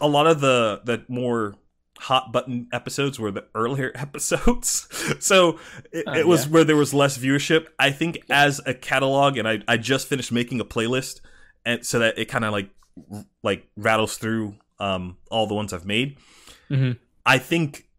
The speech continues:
Speaker 1: soon, I, I'm, I'm, I'm not looking forward to, but at the same time, I'm kinda like, it, it just kinda comes with it. Like, as, as more people see it, that's a part of it. Like, people are gonna be like, "Hey, you said this thing." Like,
Speaker 2: Right.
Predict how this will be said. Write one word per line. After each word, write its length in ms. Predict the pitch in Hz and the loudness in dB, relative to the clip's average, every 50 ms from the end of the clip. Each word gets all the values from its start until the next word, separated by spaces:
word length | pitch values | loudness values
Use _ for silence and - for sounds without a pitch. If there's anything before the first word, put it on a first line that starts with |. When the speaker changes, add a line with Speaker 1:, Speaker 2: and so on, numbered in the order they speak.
| _ _ | _ _
Speaker 1:
soon, 720 | - - - - - 214 190 180 170 143 127 113 98 95 - - - - - - | -8 -4 -2 0 2 4 4 4 4 2 2 0 -2 -4 -6 -10 -14 -18 -6 0
I, 340 | - 131 131 127 113 120 123 | 2 4 4 4 4 4 2
I'm, 100 | 123 120 - | 2 2 2
I'm, 280 | 131 147 151 147 143 - _ _ _ _ - | 2 0 0 -2 -6 -12 _ _ _ _ -4
I'm 100 | 165 202 | 0 2
not 160 | 269 269 196 | 2 4 4
looking 240 | 202 202 202 190 170 | 2 2 2 -2 -4
forward 300 | - - 175 175 170 165 | -2 0 0 0 0 -2
to, 80 | - 165 | -2 -2
but 100 | 147 139 | -2 -2
at 100 | 127 - | -2 -2
the 60 | 123 | -4
same 200 | - 139 131 123 | -6 -6 -6 -6
time, 140 | 120 123 113 | -6 -8 -8
I'm 100 | 104 101 | -8 -8
kinda 200 | - 113 104 104 | -8 -8 -6 -4
like, 360 | 98 98 95 92 - - _ _ _ _ _ _ _ _ _ _ _ _ _ _ _ _ _ _ _ _ | -4 -4 -4 -6 -10 -18 _ _ _ _ _ _ _ _ _ _ _ _ _ _ _ _ _ _ _ _
it, 140 | - - - _ | -18 -18 -14 _
it 60 | 110 107 | -12 -10
just 160 | - 113 - | -10 -10 -8
kinda 180 | - 117 101 98 | -8 -8 -8 -8
comes 280 | - 107 101 101 98 113 | -6 -6 -6 -6 -6 -8
with 160 | 113 - - | -8 -8 -8
it. 200 | 127 - - _ _ _ - | -10 -10 -12 _ _ _ -8
Like, 160 | 110 101 - - | -8 -8 -2 2
as, 280 | 117 117 117 110 - - - | 2 2 2 2 -2 -2 -2
as 220 | 110 113 110 - - _ - | 0 0 -2 -4 -10 _ -8
more 240 | 117 113 117 120 120 | -4 0 0 0 0
people 340 | 120 - 131 120 - 110 101 | 0 -4 -8 -6 -6 -8 -8
see 360 | - - - 160 156 127 110 | -8 -8 -6 -2 -2 0 0
it, 200 | 98 - - _ _ _ _ _ _ _ _ _ _ _ _ _ _ _ _ _ _ _ _ _ _ - - | -2 -4 -8 _ _ _ _ _ _ _ _ _ _ _ _ _ _ _ _ _ _ _ _ _ _ -2 0
that's 240 | 123 117 - - | 2 2 2 0
a 60 | - 98 | -6 -10
part 260 | - - 110 101 90 | -8 -6 -6 -6 -6
of 100 | 82 - | -8 -12
it. 120 | - - | -14 -10
Like, 180 | 92 98 92 - | -10 -10 -10 -8
people 260 | - 117 104 - 107 | -10 -12 -8 -8 -8
are 60 | 104 | -6
gonna 240 | 92 104 101 98 95 | -6 -4 -4 -4 -6
be 120 | 90 95 | -6 -6
like, 220 | 95 92 90 87 - | -6 -4 -6 -6 -6
"Hey, 200 | - 160 165 156 | -6 -4 -4 -2
you 400 | 117 95 87 82 80 85 104 143 | -4 -4 -6 -8 -10 -10 -10 -10
said 300 | 151 - - 98 90 87 | -10 -8 -8 -8 -8 -8
this 200 | - 120 117 - - | -10 -10 -10 -10 -14
thing." 320 | - 82 82 82 - - - | -14 -16 -16 -16 -18 -18 -16
Like, 320 | 87 85 85 - - _ _ _ _ - | -14 -14 -14 -16 -18 _ _ _ _ -12
Speaker 2:
Right. 400 | 113 110 113 107 107 107 - | -6 -4 -2 -2 -2 -6 -8